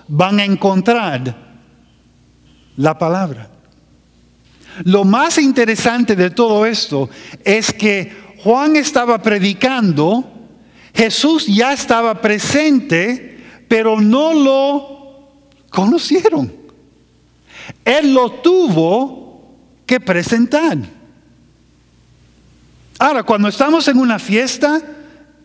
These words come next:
entre familia y llega alguien nueva, you know, una visita, un invitado, ¿qué hacemos? Lo invi-, lo, ¿qué?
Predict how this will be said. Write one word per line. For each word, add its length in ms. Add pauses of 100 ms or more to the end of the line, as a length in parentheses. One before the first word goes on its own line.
entre 380
familia 640 (320)
y 160
llega 420
alguien 440
nueva, 500
you 160
know, 240 (560)
una 420
visita, 540
un 100
invitado, 680 (320)
¿qué 120
hacemos? 680 (1120)
Lo 160
invi-, 360
lo, 300
¿qué? 320